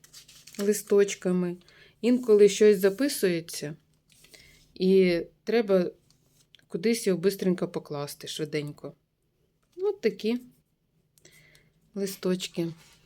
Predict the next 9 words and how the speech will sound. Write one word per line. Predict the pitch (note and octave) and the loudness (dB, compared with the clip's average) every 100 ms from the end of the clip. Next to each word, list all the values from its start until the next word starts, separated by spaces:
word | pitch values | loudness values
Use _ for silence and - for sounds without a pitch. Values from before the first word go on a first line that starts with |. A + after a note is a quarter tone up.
| _ _ _ _ _ _ _ _ _ _ _ _ _ _ F#3 | _ _ _ _ _ _ _ _ _ _ _ _ _ _ -8
Далі | F#3 G3 F#3+ E3 D#3+ - _ _ _ - | -2 0 0 -2 -4 -14 _ _ _ -16
отакий | F#3 F#3 F#3+ G3+ | -10 -10 -2 0
елемент | F3+ F3 E3+ E3 E3 _ _ _ _ D#3+ | 0 -2 -2 -4 -8 _ _ _ _ -8
декору. | E3+ - D#3+ D#3+ F3 G#3+ A#3 _ _ _ _ _ _ _ _ _ _ - _ _ _ _ - | -8 -8 -4 -2 -2 -4 -8 _ _ _ _ _ _ _ _ _ _ -20 _ _ _ _ -18
Це | - F#3+ F3+ E3+ E3 - _ _ _ _ _ _ _ _ _ _ _ _ _ _ _ _ _ _ - _ _ _ | -4 0 0 0 -6 -12 _ _ _ _ _ _ _ _ _ _ _ _ _ _ _ _ _ _ -20 _ _ _
клаптики | - F#3+ F#3 F#3+ - G3 F#3+ | 0 2 2 -2 -4 -4 -6
тканини | - E3+ D#3+ D#3+ E3+ F#3+ G#3 _ _ _ _ - | -4 -2 0 0 0 -2 -6 _ _ _ _ -12
зі | F#3 G3+ | -6 -6
штампом. | - G3+ G3+ G3 G3 F#3+ | -4 -4 -4 -6 -8 -10